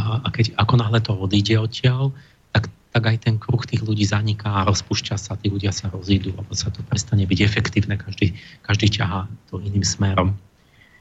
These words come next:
Takže obetavý zápas o niečo vyššie je onen vestalský plameň, čo horí v srdci kultúr a vlieva im život. Teraz sme pri...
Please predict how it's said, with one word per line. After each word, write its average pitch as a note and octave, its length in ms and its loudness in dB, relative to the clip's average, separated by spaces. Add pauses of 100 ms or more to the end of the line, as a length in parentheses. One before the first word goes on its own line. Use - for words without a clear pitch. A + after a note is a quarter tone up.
(300)
Takže G#2 320 4
obetavý A#2+ 480 2
zápas G#2+ 720 -4
o G#2+ 80 -4
niečo A2 320 2
vyššie G#2+ 480 0 (960)
je G#2 120 4
onen A2+ 360 2
vestalský A#2+ 640 2
plameň, A2+ 720 -4
čo - 240 -6
horí A2 240 2
v - 80 -8
srdci - 400 -2
kultúr F#2+ 480 -8 (720)
a F2+ 80 -4
vlieva G#2+ 360 4
im G2+ 120 0
život. F#2 360 -6 (1400)
Teraz A#2 320 2
sme G#2+ 100 0
pri... F#2+ 380 -4